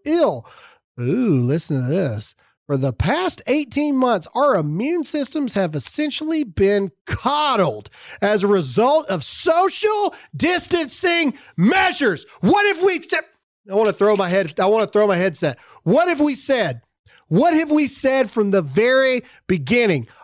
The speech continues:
All of you people hiding in your houses, in your basements, and wearing your mask and all this other kind of crap,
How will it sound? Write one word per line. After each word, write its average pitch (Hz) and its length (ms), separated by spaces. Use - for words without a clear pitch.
All 262 260
of 302 80
you 294 140
people 285 440
hiding 302 480
in 302 120
your 294 140
houses, 277 640
in 262 80
your 277 120
basements, 277 680
and 190 140
wearing 269 340
your 320 80
mask 277 480
and 156 100
all 190 220
this 311 160
other 349 180
kind 269 160
of 196 120
crap, 247 560